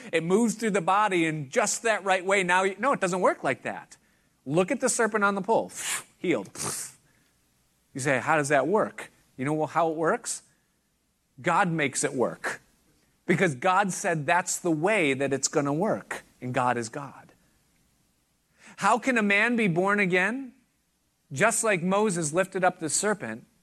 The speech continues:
whosoever believes in the Son of Man being lifted up for the sin of the world,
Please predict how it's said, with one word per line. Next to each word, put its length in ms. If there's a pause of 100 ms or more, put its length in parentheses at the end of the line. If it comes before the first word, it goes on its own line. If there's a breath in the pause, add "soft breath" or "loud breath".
(240)
whosoever 640
believes 960 (800)
in 80
the 80
Son 260
of 140
Man 360
being 280
lifted 320
up 160
for 80
the 100
sin 240
of 140
the 80
world, 420